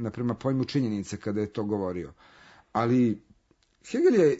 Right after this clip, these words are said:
ipak, razumimo, razumimo, bio čovek i pored toga što je bio filozof, e, njime su takođe rukovodila i neka osjećanja. Ne mogu, ne može se izbeći krajnje pristrasan Hegelov odnos prema svim Slovenima, pa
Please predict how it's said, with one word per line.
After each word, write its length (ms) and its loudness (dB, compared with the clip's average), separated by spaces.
ipak, 340 -4
razumimo, 640 2
razumimo, 560 0
bio 320 -2
čovek 600 -2
i 180 -2
pored 280 2
toga 200 4
što 160 0
je 40 4
bio 220 4
filozof, 580 0
e, 320 0
njime 200 2
su 160 -4
takođe 400 2
rukovodila 560 0
i 80 4
neka 220 4
osjećanja. 560 0
Ne 180 4
mogu, 220 6
ne 120 6
može 240 4
se 200 0
izbeći 540 2
krajnje 520 2
pristrasan 640 0
Hegelov 480 0
odnos 360 0
prema 220 2
svim 260 4
Slovenima, 560 2
pa 280 0